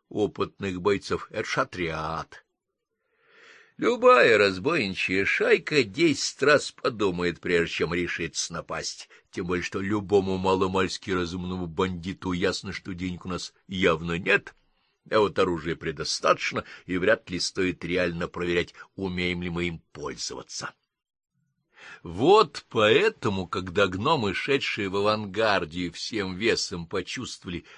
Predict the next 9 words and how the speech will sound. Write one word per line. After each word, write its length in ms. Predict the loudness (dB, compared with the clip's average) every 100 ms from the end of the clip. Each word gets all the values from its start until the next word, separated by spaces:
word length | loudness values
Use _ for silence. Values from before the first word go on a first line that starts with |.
| -20 -4
далёкую 680 | 0 6 6 6 2 -2 -2
дрожь 380 | 2 4 4
земли, 840 | -2 -6 -6 -8 -8 -6 -6 -6 -14 _ _ _ _ _
то 120 | -12
доложили 500 | -8 -8 -6 -6 -6
нам 240 | -4 -4 -4
без 300 | -2 -4 -2
малейшего 580 | -4 -4 -4 -8 -10 -8
испуга: 440 | -10 -10 -10 -12